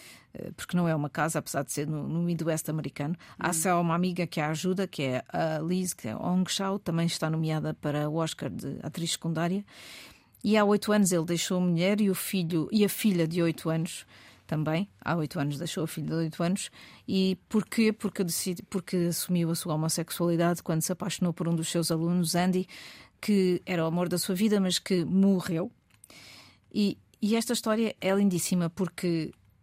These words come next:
Speaker 1: é um filme mau, parece, segundo as críticas. A Lucy já vai dizer porquê. Mas é uma espécie de comeback de um ator que tem cinquenta e quatro anos, que era o ídolo das matinés, com o George of the Jungle e a série da Mummy,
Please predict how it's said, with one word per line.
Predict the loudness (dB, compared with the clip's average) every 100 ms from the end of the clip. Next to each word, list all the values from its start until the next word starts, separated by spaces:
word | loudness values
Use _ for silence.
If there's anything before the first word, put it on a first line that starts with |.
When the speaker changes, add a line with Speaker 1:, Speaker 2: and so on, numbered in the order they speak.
| _
Speaker 1:
é | -6
um | -4
filme | -2 -2 -2
mau, | -2 -4
parece, | -6 -8 -8 -10 -12 -14
segundo | -12 -6 -6 -6 -14 -10
as | -8
críticas. | -8 -12 -12 -14 -14 -14 -12 -8
A |
Lucy | -8 -8 -8
já | -6
vai | -6
dizer | -6 -8
porquê. | -10 -4 -4 -4 -14 -20 -4
Mas | 2 4 4
é | 4 4
uma | 4
espécie | 2 -2 0 -2
de | -2
comeback | 2 2 2 0 0
de | 0
um | 2
ator | 0 0 0 0 -2
que | -2 -2 -2 -2
tem | -2
cinquenta | -2 -2 -2
e | -2
quatro | -2 -2 -2
anos, | 0 0 0
que | 0
era | 2
o | 4
ídolo | 4 2
das | 2 0
matinés, | 0 -2 -2 -4 -2 -4
com | -6 -8 -8
o | -4
George | -2 0 -2
of | -6
the | -6
Jungle | -4 0 0 0 -4
e | -4
a | -4
série | -2 0 0
da | -2
Mummy, | 0 0 0